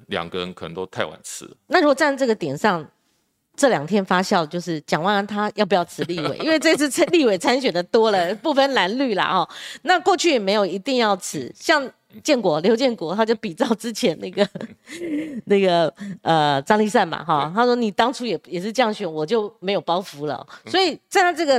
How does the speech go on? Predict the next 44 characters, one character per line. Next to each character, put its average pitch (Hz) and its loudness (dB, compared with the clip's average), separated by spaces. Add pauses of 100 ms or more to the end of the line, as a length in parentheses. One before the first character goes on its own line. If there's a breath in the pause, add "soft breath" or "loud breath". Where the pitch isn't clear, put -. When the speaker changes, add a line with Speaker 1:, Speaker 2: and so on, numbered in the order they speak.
(160)
Speaker 2:
点 175 0
上 254 0
面， 226 -2
那 214 0
所 214 -4
以 214 0
蒋 175 0
万 254 4
安 262 0
他 262 0
有 190 -2
因 226 -6
为 202 0
他 220 0
是 226 -2
立 214 -4
委 165 -2
而 151 2
有 165 -2
辞 165 -6
的 202 2
必 226 -4
要 202 4
吗？ 185 0
Speaker 1:
我， - 0
我 170 -4
觉 269 -12
得 - -
这 - -
个 196 -8
议 214 -12
题 127 -10
出 143 -10
来， 104 -2
有 107 -10
点 92 -12
像 107 -12
是 110 -20
他 104 -10
那 104 -14
边 101 -18
自 110 -16
己 82 -16
放 - -12